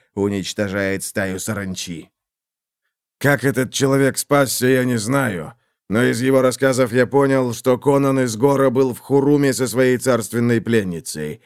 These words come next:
И когда мы пробирались через холмы, мы догнали обнаженную девушку Галзай, несущую тыкву с водой.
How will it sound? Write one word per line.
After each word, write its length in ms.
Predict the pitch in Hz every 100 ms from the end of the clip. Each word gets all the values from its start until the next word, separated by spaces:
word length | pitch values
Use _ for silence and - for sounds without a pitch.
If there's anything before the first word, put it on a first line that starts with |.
| _ _ _
И 120 | 104
когда 300 | 110 107 113
мы 140 | 113 110
пробирались 540 | 104 110 110 110 107
через 300 | - 113 107
холмы, 420 | - 117 117 127
мы 140 | 123 120
догнали 460 | 117 113 135 131
обнаженную 760 | 123 110 113 107 127 120 120 120
девушку 520 | 120 120 117 - 120
Галзай, 720 | 117 123 123 113 139 127 104
несущую 680 | 104 104 98 107 95 - 104
тыкву 400 | 87 110 95 95
с 80 | 85
водой. 500 | 92 92 92 85 82